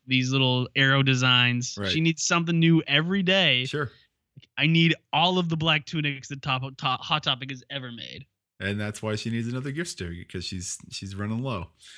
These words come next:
Speaker 2: All right. Do you have
Speaker 1: And
Speaker 2: any, do you have any more? <laughs>
Speaker 1: You know, I don't. I think that's really all. Uh,
Speaker 2: That's
Speaker 1: you know,
Speaker 2: all we
Speaker 1: if
Speaker 2: need.
Speaker 1: those don't work,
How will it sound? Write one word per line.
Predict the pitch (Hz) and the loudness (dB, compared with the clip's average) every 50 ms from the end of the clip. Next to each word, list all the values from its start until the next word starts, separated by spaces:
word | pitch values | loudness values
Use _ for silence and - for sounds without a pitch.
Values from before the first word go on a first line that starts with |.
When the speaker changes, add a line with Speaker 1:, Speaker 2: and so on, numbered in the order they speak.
| - - _ _ _ _ _ _ _ _ _ _ - | -20 -20 _ _ _ _ _ _ _ _ _ _ -4
Speaker 2:
All | 104 | -2
right. | 104 98 | -2 0
Do | 98 | 2
you | 110 123 | 4 4
have | 135 139 143 | 6 6 4
Speaker 1:
And | |
Speaker 2:
any, | 139 127 127 | 2 0 -2
do | - - - 117 123 | -4 -12 -8 -4 0
you | 131 | 0
have | 143 147 | 2 2
any | 139 131 127 123 127 131 | 2 2 2 2 2 2
more? | 143 127 127 - | 2 2 2 0
<laughs> | - - - - - - - - | -2 -8 -14 -18 -16 -12 -6 -2
Speaker 1:
You | 233 240 | 2 4
know, | 247 262 247 | 4 6 6
I | 240 240 226 | 6 6 4
don't. | 202 226 233 226 214 202 196 185 - - | 4 4 4 4 4 4 2 -2 -4 -2
I | 185 | -2
think | 175 220 240 240 214 | -2 0 -2 -2 0
that's | 226 190 156 - | 0 0 0 -2
really | 185 190 196 190 180 156 | -6 -6 -4 -2 -2 -4
all. | - 135 160 170 165 156 135 135 135 - | -4 -4 -4 -2 -2 0 -2 -2 -4 -4
Uh, | 143 139 131 131 131 | -2 0 0 2 0
Speaker 2:
That's | - | 0
Speaker 1:
you | 147 151 | 2 2
know, | 139 143 | 4 4
Speaker 2:
all | 143 | 4
we | 143 | 4
Speaker 1:
if | 147 123 | 4 2
Speaker 2:
need. | 104 113 | 0 0
Speaker 1:
those | 170 180 196 185 | 2 2 2 2
don't | 170 185 202 202 185 160 | 2 2 2 2 4 4
work, | 156 175 185 196 190 - | 4 4 4 2 0 -2